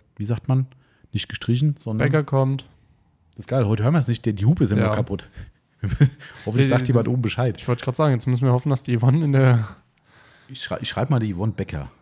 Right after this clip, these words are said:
Speaker 2: <laughs> Weil wir wissen ja nicht, ob der, ob die Yvonne hier unten ist, weil für alle,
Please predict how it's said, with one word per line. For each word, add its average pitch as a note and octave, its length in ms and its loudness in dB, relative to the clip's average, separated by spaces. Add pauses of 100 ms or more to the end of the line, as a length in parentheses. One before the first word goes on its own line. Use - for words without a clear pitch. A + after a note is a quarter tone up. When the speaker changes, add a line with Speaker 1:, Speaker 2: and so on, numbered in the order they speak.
(120)
Speaker 2:
<laughs> A2 180 0 (1600)
Weil A2 120 -2
wir A2 100 0
wissen C3+ 180 2
ja B2+ 80 4
nicht, C3+ 180 0
ob B2+ 220 -4
der, A#2 520 2 (800)
ob B2+ 160 -6
die B2 120 -6
Yvonne A#2 140 0
hier C#3+ 80 0
unten C#3+ 180 0
ist, A#2 140 -6
weil A#2 280 0 (420)
für - 180 -12
alle, D3+ 300 4